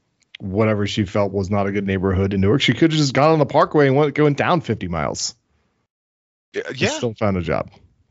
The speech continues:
Speaker 2: No, that's a
Speaker 1: So that
Speaker 2: great
Speaker 1: would have been my only real thing. If that was her whole intention,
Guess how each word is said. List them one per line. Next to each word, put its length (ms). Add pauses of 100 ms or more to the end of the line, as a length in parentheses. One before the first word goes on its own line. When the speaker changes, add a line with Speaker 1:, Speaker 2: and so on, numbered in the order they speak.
(160)
Speaker 2:
No, 200
that's 240
a 60
Speaker 1:
So 60
that 60
Speaker 2:
great 80
Speaker 1:
would 80
have 60
been 120
my 180
only 340
real 180
thing. 160
If 60
that 120
was 120
her 80
whole 180
intention, 640